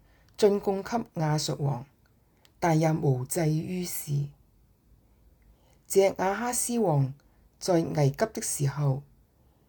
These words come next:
竟越发叛逆耶和华。他向击败他的大马士革的神献祭，说：“亚兰王的神帮助他们，我也向他们献祭，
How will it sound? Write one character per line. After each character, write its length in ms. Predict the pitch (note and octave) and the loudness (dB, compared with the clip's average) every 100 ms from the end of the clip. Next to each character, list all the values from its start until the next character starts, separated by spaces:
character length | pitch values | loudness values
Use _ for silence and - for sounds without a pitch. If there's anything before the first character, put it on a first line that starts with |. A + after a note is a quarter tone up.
| _ - | _ 0
竟 260 | E3+ A3+ A#3+ | 2 2 0
越 120 | F3+ | -2
发 340 | D#3 - E3 - - | -2 0 0 0 -4
叛 260 | E3 D3+ | 0 4
逆 220 | D3 C#3+ C#3+ | 4 2 0
耶 240 | D3+ D3 C3 | 0 2 2
和 200 | C#3 C3+ | 0 0
华。 360 | C#3 C3 C#3 - - - _ _ - _ _ _ - | -2 -4 -10 -18 -20 -20 _ _ -20 _ _ _ -10
他 180 | - C#4 | 0 2
向 160 | A3 | 2
击 160 | G#3 B3+ - | 0 -4 0
败 240 | F3+ D#3+ | 2 2
他 220 | D#3+ A3 | 0 -6
的 80 | A3+ | -6
大 280 | - F3 D3+ | -6 0 2
马 280 | D3 D3 D3+ | 4 4 2
士 280 | - D#3 C#3 | 0 -2 -2
革 160 | D#3 | -2
的 180 | D3 G#3+ | -2 -2
神 360 | G#3+ - C#3 C3 | -2 -2 0 0
献 280 | - D3 | 0 2
祭， 380 | C#3+ D3+ C3+ C#3+ - _ | 2 2 0 0 -6 _
说 380 | - - D3 C#3+ - _ _ _ _ _ _ _ _ _ _ _ _ _ _ _ _ _ _ _ - | -14 -4 -2 -2 -6 _ _ _ _ _ _ _ _ _ _ _ _ _ _ _ _ _ _ _ 2
：“亚 120 | G#3+ | 4
兰 240 | G#3 D#3+ | 6 4
王 220 | D3+ D3 | 4 4
的 100 | C#3+ | 2
神 320 | A#3 F3+ C#3 C3+ | 0 2 2 2
帮 220 | A3 G#3+ | 0 -2
助 180 | G#3+ E3 | 0 -2
他 240 | C#3+ - G3+ | -2 -6 -8
们， 320 | G3 C#3 C#3 - - _ _ - | 0 0 0 -6 -20 _ _ -6
我 220 | D3 F#3 | 0 2
也 200 | F#3+ F3+ | 2 2
向 240 | F#3 E3+ | 0 -2
他 280 | E3 G#3+ A3 | -4 -4 -2
们 180 | G3 C3+ | 0 0
献 260 | D3 D#3 | 0 0
祭， 380 | D3 D#3 C#3+ C#3+ | 0 2 0 0